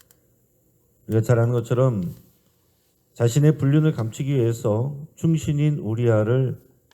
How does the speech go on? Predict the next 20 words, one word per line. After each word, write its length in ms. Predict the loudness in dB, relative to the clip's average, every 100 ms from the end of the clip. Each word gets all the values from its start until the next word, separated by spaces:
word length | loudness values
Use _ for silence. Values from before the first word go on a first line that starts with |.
| _
전쟁터의 880 | -8 -2 -2 -4 -6 -2 2 2 -2
맨 200 | -2 -2
앞에 240 | -2 -2
서게 280 | -2 -2 -2
해서 480 | -2 -2 -2 -4 -6 -16 _ _ _ _ _ _ _
적의 300 | -2 2 2
손에 560 | 2 -2 0 -4 -6 -12
죽게 400 | -14 -12 -8 -8
만들었습니다. 840 | -8 -10 -8 -8 -10 -12 -12 -12 -14 -20 _ _ _ _ _ _ _ _ _ _ _ _ _ _ _ _ _ _ _ _ _ _
"남의 320 | 0 4 4
칼로 500 | 4 2 4 4 2
죽게 320 | -2 -8 -4
만든다. 600 | -4 -4 -6 -6 -8 -8 -14
그래서 300 | -14 -12 -8
이것을 400 | -6 -6 -6 -6
또 160 | -6 -8
차도살인이다." 1040 | -4 -2 -2 -4 -6 -6 -6 -8 -10 -12 -10
이렇게 280 | -8 -6
표현하기도 480 | -4 -2 -2 -2 -2
합니다. 440 | -4 -4 -6 -8